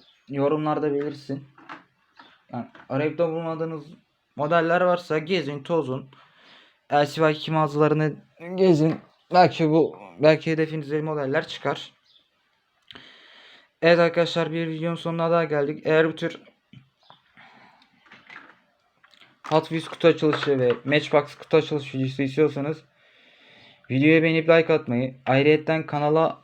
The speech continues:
abone olmayı, kanala abone olduktan sonra zil bildirim butonuna basmayı unutmazsanız çok mutlu olurum.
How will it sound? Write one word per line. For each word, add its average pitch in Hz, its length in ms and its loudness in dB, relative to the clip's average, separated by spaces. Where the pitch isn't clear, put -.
abone 151 360 0
olmayı, 151 360 -6
kanala 147 360 0
abone 165 300 0
olduktan 165 360 -4
sonra 147 300 -4
zil 165 160 -4
bildirim 143 440 -4
butonuna 139 320 -8
basmayı 135 360 -6
unutmazsanız 143 640 -8
çok 170 180 -2
mutlu - 240 -8
olurum. 175 240 0